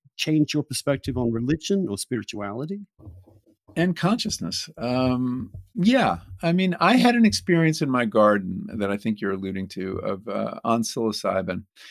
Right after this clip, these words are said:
Speaker 2: And, you know, as a writer, we, I mean, we've been talking about since Botany of Desire, I've had this keen sense of that the plants have their own subjectivity, right? That they're,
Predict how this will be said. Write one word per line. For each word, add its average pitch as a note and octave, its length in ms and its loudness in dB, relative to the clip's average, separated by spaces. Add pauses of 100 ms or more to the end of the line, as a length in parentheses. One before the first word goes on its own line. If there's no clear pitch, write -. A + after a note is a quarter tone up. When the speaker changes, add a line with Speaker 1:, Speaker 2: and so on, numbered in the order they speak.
(300)
Speaker 2:
And, G#3 160 6
you A3 80 8
know, A#3 220 8
as F3+ 220 6
a F3+ 60 6
writer, F#3 360 6
we, D3 240 0
I C#3+ 60 0
mean, D3 100 0
we've D3+ 200 4
been D3+ 120 -2
talking D#3+ 360 2
about G#2 300 2
since C3 300 -6
Botany A#2+ 320 2
of A2+ 80 -2
Desire, A2+ 460 4
I've G2+ 180 4
had A2 160 0
this G#2 160 -8
keen D3+ 380 -4
sense A2+ 480 -4
of F#2+ 180 -8 (300)
that G2 160 -4 (180)
the A2 60 -4
plants - 640 -2 (320)
have A#2 260 0
their A2 160 4
own A2 160 4
subjectivity, G2+ 880 -4 (340)
right? F#2+ 280 -4 (100)
That F#2+ 180 -6
they're, G2 240 -4